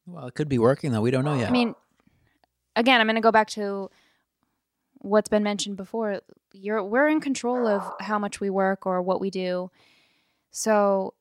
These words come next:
Speaker 2: if you're working sixty to eighty hours a week,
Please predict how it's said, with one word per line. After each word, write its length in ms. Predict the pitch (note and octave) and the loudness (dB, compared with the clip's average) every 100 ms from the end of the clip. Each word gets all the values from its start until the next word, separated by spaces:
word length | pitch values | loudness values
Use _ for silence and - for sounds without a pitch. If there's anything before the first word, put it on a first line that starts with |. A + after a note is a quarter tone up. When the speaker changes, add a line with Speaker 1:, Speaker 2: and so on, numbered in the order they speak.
| _ - | _ -6
Speaker 2:
if 160 | G#3+ | -4
you're 440 | G#3 G#3 G#3 G#3 F#3+ | 0 2 2 2 0
working 460 | F#3+ G#3+ A3+ G#3 | -2 -2 -2 -4
sixty 420 | F#3+ - - G#3+ G3+ | -4 -4 -4 -4 -2
to 60 | |
eighty 340 | F#3 G3 G3 F#3+ | -2 -2 -2 -2
hours 480 | F#3+ G3 G3 - - | -2 -2 -4 -10 -14
a 60 | F#3 | -14
week, 500 | G3 A3 G#3 - | -8 -8 -10 -18